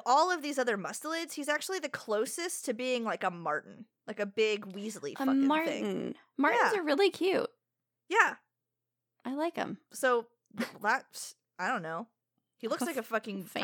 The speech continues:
Speaker 1: kinda badgery, but he's not.
Speaker 2: Interesting. And, and he's got that honey badger name, too. Sometimes, like
Speaker 1: Right. Why would they do that?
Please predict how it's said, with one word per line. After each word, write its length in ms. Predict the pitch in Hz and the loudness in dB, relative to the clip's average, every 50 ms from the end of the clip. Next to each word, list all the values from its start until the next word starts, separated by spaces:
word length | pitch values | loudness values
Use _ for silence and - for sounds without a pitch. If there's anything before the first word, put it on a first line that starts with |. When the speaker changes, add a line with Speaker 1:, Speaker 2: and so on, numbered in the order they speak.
| 180 180 | 0 -2
Speaker 1:
kinda 60 | - 185 165 | -2 -2 0
badgery, 460 | 151 220 240 226 160 - 147 165 175 | 0 0 0 -2 -4 -6 -6 -6 -4
but 220 | 196 180 156 - - | -2 -2 -2 -2 -4
he's 160 | 208 214 208 | -8 -8 -6
not. 240 | 277 294 - - - _ _ _ _ _ _ _ _ _ _ _ _ _ - - - - | -6 -8 -8 -10 -20 _ _ _ _ _ _ _ _ _ _ _ _ _ -16 -14 -8 -2
Speaker 2:
Interesting. 600 | - 311 - - 285 226 - - 202 - - - - | -2 -2 0 0 -2 -4 -2 -2 -2 -4 -4 -4 -4
And, 120 | 233 254 - | -4 -2 2
and 100 | 254 269 | 4 4
he's 100 | 277 262 | 4 4
got 160 | - 247 247 | 4 4 4
that 140 | - 233 226 | 4 2 4
honey 220 | 240 254 233 226 | 2 0 0 2
badger 320 | 214 202 190 190 180 170 165 | 4 4 4 4 4 2 2
name, 300 | 165 180 214 233 165 151 | 2 2 0 0 0 -2
too. 300 | - - 233 226 - - - | -2 -2 0 0 0 -2 -2
Sometimes, 480 | - 214 220 214 226 - 196 185 175 170 | -4 -4 -2 0 0 0 0 0 -2 -2
like 400 | 165 147 131 135 - - - _ | 0 -2 -2 -2 -6 -14 -12 _
Speaker 1:
Right. 280 | - 233 262 262 202 - | 0 0 2 0 0 0
Why 120 | 185 175 185 | 0 2 2
would 160 | 196 202 202 | 0 0 -2
they 160 | 208 196 190 | -2 -4 -4
do 140 | 190 247 285 | -4 -6 -6
that? 220 | 214 - - - | -8 -8 -10 -10